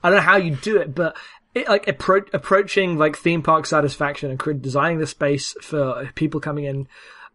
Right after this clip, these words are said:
uh, from a, like, a more emotional perspective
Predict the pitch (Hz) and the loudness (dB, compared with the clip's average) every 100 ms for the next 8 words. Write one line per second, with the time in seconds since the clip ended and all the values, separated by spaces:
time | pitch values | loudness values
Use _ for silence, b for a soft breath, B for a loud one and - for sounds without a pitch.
0 | - 139 131 127 - _ _ _ _ - | -6 -4 -4 -6 -20 _ _ _ _ -20
1 | 269 277 - - 202 180 180 151 165 165 | -16 -12 -10 2 4 4 2 2 2 2
2 | 160 156 143 143 135 160 160 135 165 160 | 2 2 2 -2 2 2 2 4 2 2
3 | 180 165 143 185 185 208 208 | 0 -2 0 -2 2 4 4